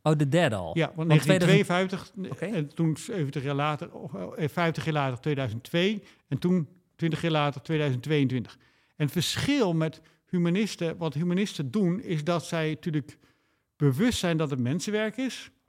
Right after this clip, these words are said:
Speaker 1: Mhm.
Speaker 2: wat zij maken. En dat het dus altijd ook, eh, verandert als de tijden verandert. Ehm, kijk, religie is natuurlijk ook door mensen gemaakt, maar dat hebben mensen niet,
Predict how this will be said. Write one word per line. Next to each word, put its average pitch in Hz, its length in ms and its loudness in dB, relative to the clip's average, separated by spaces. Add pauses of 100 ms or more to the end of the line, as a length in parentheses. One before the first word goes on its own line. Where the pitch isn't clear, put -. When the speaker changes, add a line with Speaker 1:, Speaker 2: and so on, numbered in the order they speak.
Speaker 1:
Mhm. 143 240 0
Speaker 2:
wat 165 180 0
zij 180 120 -2
maken. 185 440 -2 (340)
En 156 100 -6
dat 170 100 4
het 156 100 -2
dus 170 160 -4
altijd 156 300 -4
ook, 139 240 -4 (180)
eh, 185 100 -12 (120)
verandert 170 720 -2
als - 140 -8
de 139 160 -8
tijden 185 340 0
verandert. 208 520 -2 (400)
Ehm, 170 240 -2
kijk, 175 240 -8
religie 170 280 -2
is 151 80 -4
natuurlijk 185 220 -4
ook 170 180 -6
door 156 140 2
mensen 147 300 0
gemaakt, 151 300 -2
maar 160 100 -2
dat 165 240 -6 (260)
hebben 165 280 -2
mensen 165 300 -2
niet, 160 280 -4